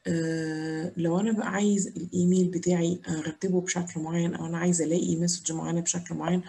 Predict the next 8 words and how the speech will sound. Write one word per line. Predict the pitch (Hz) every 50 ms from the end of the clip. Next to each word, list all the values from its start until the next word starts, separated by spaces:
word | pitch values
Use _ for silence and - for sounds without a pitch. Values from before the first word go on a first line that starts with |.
| - - - - - -
أقدر | 226 208 202 190 180
أستخدم | 180 - - 185 180 - - 160 156
هنا | 170 170 175
حاجة | 175 175 175 170 170 170
اسمها | 165 - - 180 165 160 151
filter. | 156 - 160 160 160 - - 226 226 - - - - - - - - - - _
فلتر | - - 214 202 - - 190 175
ده | 175 - 180 180